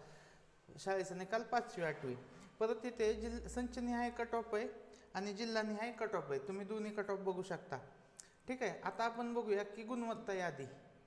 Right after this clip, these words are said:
राज्यस्तरीय गुणवत्ता यादी बघूयाच. बघा,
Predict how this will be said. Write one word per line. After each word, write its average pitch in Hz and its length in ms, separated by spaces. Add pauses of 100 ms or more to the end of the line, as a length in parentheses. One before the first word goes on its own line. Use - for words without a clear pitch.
(680)
राज्यस्तरीय 208 760
गुणवत्ता 190 500
यादी 170 240
बघूयाच. 127 500 (680)
बघा, 180 260